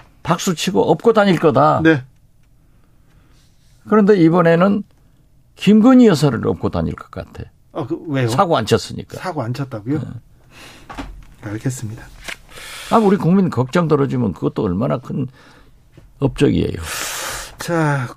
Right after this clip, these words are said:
Speaker 2: 국회에 나온 한덕수 총리는 좀, 아, 책임 총리인데 총리께서 조금, 아, 책임지고 계신지 잘 모르시는 것 같다는 얘기를 계속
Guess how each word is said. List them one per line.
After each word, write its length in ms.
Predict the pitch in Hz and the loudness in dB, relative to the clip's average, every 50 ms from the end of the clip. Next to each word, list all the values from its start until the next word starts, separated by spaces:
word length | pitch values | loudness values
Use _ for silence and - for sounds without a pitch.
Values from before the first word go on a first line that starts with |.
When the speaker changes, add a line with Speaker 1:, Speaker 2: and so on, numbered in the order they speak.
| _ _ | _ _
Speaker 2:
국회에 600 | - - 160 151 - - - 247 254 247 247 220 | -6 -4 -4 -2 -2 2 4 6 8 8 8 6
나온 440 | 165 151 147 156 170 180 175 180 160 | 6 6 6 4 4 2 2 0 0
한덕수 720 | 127 - - 196 240 254 254 214 262 262 - - - 269 202 | -2 -4 -6 -6 -4 -2 0 0 0 0 -2 -4 -4 -4 -4
총리는 760 | - - 196 233 226 214 202 165 170 190 190 160 127 117 - | -4 -4 -2 0 2 2 2 2 2 0 0 0 -2 -4 -6
좀, 440 | - - 175 165 151 139 127 120 113 - - - - - - - - - - - - _ - | -8 -6 -4 -2 -2 -2 -4 -4 -6 -10 -16 -20 -20 -20 -20 -20 -20 -20 -20 -20 -20 _ -6
아, 240 | 156 151 151 147 135 | -2 0 0 0 -2
책임 380 | - - - - 311 302 254 | -2 -6 -2 2 4 4 4
총리인데 880 | - - 214 220 196 165 131 113 113 113 107 110 117 127 131 123 113 110 - | 4 2 2 4 4 2 2 0 0 -2 -4 -4 -4 -4 -4 -4 -4 -6 -8
총리께서 680 | - - 220 226 226 220 208 - 190 156 - 165 151 | -10 -6 -2 0 0 0 0 0 -2 0 0 -2 -4
조금, 580 | 123 - 170 - - 202 214 196 180 156 147 - - - - - - - - - - - - - - - | -4 -6 -10 -8 -4 -2 0 0 0 0 -2 -6 -12 -20 -20 -20 -20 -20 -20 -20 -20 -20 -20 -18 -10 -6
아, 500 | 151 151 156 156 151 151 147 143 120 - - - | -4 -2 -2 0 0 -2 -2 -2 -4 -6 -10 -14
책임지고 540 | - - 180 190 208 185 156 180 160 170 160 151 147 131 | -12 -6 -2 0 0 0 2 4 6 6 8 8 6 4
계신지 480 | - 131 123 - - 160 131 135 127 | 2 -2 -2 -2 -2 -4 -2 -2 -6
잘 240 | 127 - - - 156 | -6 -4 -2 0 2
모르시는 560 | 131 127 139 160 196 214 - - 214 214 208 | 4 4 6 6 4 4 2 2 2 4 4
것 80 | 190 175 | 2 4
같다는 1120 | 160 160 151 151 - - 160 151 147 139 135 127 113 117 131 175 220 220 196 170 147 143 - - - - - - - - - - - _ _ _ _ _ - 151 | 4 4 2 2 2 4 4 6 6 4 4 2 0 0 2 2 4 4 2 2 0 -4 -8 -12 -18 -20 -20 -20 -20 -20 -20 -20 -20 _ _ _ _ _ 2 4
얘기를 360 | 165 180 160 196 175 185 160 | 4 4 4 4 2 2 2
계속 420 | - - 175 233 226 - 196 - | 2 2 2 2 2 0 -2 -8